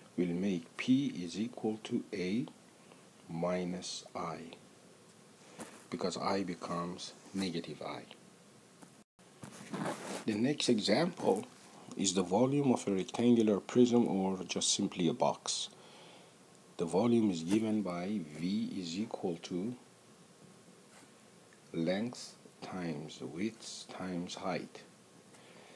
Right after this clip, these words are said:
I have to isolate height. Now,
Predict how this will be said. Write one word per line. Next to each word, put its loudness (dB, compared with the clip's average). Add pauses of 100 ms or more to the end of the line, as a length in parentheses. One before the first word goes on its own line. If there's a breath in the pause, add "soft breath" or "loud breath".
(420 loud breath)
I 0
have -4
to -10
isolate -2 (380)
height. -2 (2500 loud breath)
Now, -2